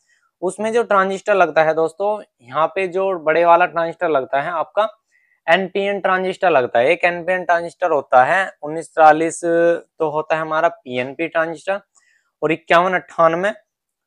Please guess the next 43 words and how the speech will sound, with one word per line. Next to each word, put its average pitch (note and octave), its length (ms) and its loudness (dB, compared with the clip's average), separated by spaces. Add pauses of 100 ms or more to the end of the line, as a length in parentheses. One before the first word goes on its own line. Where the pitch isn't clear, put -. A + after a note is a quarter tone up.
(140)
और D3+ 260 4 (340)
जो D3+ 200 0
दोस्तों E3+ 300 -2
एनजे E3 540 0
ज़ीरो D#3+ 360 0
टू F3 180 -4
इक्यासी D#3+ 400 -4
होता D#3+ 300 2
है D3+ 180 0
ये D3 180 0
भी, F#3 180 -6 (380)
और F3 100 2
बावन B2+ 380 8
सौ, C#3 140 -8
ये D#3 200 -2
हमारा E3+ 360 2 (240)
एनपीएन F3 840 -2
ट्रांजिस्टर D3 400 -4
होता B2+ 180 -2
है, F#3 60 0
जो E3+ 160 -4
कि E3+ 140 -12
यहाँ F3+ 260 -8
पे F#3 140 -8
बिल्कुल F#3+ 320 -8
ठीक F#3 220 -8
लगा C#3 260 0
रखा C#3 220 -4
है, E3 60 -6
कोई E3 120 -6
दिक्कत D3+ 340 -8
नहीं C#3+ 200 -14
है। E3 120 -16 (720)
यहाँ B2 120 -6
पे D#3+ 160 -2
बीच D3+ 240 -8
में E3 100 -4
लगा D3+ 220 4
रखा D3 220 0
है D#3+ 80 -2
एन-, D3+ 160 -6 (160)
यहाँ C3 220 -4
पे D#3 120 -10